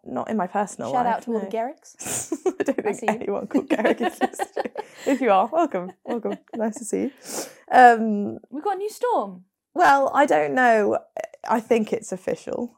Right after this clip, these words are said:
Speaker 1: I think it's
Speaker 2: Well, it's very windy, I'll give him that. It's a bit,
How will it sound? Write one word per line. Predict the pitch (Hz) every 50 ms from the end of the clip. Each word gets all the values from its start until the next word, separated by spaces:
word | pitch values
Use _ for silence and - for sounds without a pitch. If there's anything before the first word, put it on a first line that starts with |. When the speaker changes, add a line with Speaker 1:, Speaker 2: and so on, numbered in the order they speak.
| - -
Speaker 1:
I |
think | 208 - - - 220 214
it's | - -
Speaker 2:
Well, | 254 269 240 190
it's | 180 180 180 196
very | - 247 247 214 185 180
windy, | 180 180 175 165 - -
I'll | - 175 170
give | 175 180 180
him | 175 165
that. | 165 165
It's | 190 180
a |
bit, | 190 - - 226 -